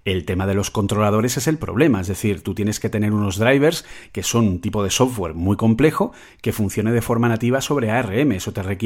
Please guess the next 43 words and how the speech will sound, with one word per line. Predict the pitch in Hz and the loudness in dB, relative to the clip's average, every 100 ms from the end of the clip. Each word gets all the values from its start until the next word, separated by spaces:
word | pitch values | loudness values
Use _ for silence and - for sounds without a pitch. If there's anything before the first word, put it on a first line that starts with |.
| 110 | 0
una | 127 120 | 2 0
programación | - 92 95 - 117 | -2 -4 -4 0 2
prácticamente | 127 95 110 98 101 98 | 2 -2 -2 -2 0 2
desde | 143 101 87 | 2 4 2
cero. | - 139 82 - - - - | 6 4 4 -6 -20 -20 -8
Entonces, | 92 104 123 120 - - - - - | -2 4 4 4 0 -14 -20 -18 -4
eh, | 104 101 98 95 95 | 0 2 0 -2 -4
como | - 107 101 | 0 2 4
no | 104 127 | 2 2
existen | 131 - 160 - 107 98 | 0 -2 -2 -2 -4 -2
controladores | 101 95 95 95 135 127 - | -4 -4 -4 0 0 0 -4
para | 98 90 - | -8 -8 -4
todo | 127 123 | 0 2
lo | 123 110 | 2 2
que | 113 | 0
va | 107 110 | 0 0
a | |
salir, | 107 107 110 147 92 - - | -2 0 2 2 2 -6 -10
eh, | 90 85 85 | -8 -6 -8
o | 78 | -8
para | 85 80 | -8 -6
todo | 101 110 | 0 2
lo | 107 | 2
que | 101 | 2
pueda | 107 98 | -2 0
tener | 98 98 | 0 0
un | 98 | -2
P | 92 | 0
C, | 113 175 233 - - - - | 2 4 2 -4 -20 -20 -4
por | - 107 | 2 4
eso, | 123 - 147 - - | 4 4 2 0 -8
eh, | - 92 85 | -6 -4 -4
lo | 82 87 | -6 -6
que | 92 | -4
hacen | - 104 | -2 0
es | 110 | 0
que | - 139 151 | 0 0 2
solamente | - 113 104 107 110 113 131 - | -2 -2 0 2 2 2 0 0
licencian | 104 104 - 113 113 131 147 | -2 -2 0 0 2 0 0
versiones | 95 - 101 95 | -2 -2 -2 2
O | 113 | 2
E | 87 | 2
M. | 76 | -4